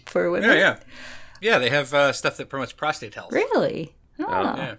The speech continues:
Speaker 2: Lycopene? Is lycopene the thing? I don't know. There's something in tomatoes that promotes prostate health.
Speaker 1: Interesting.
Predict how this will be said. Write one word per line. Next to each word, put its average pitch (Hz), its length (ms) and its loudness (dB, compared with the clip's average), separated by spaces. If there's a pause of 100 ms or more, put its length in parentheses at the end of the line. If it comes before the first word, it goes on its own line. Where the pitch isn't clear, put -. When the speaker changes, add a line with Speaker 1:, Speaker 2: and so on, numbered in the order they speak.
(360)
Speaker 2:
Lycopene? 170 640 -6
Is 113 100 -14
lycopene 156 420 -6
the 170 80 -12
thing? 190 300 -10
I 135 40 -8
don't 127 100 0
know. 120 60 -2
There's 113 120 -4
something 127 240 -2
in 110 60 -12
tomatoes 104 520 -12
that - 100 -6
promotes 113 360 -12
prostate - 340 -12
health. 101 200 -14 (140)
Speaker 1:
Interesting. 208 760 -8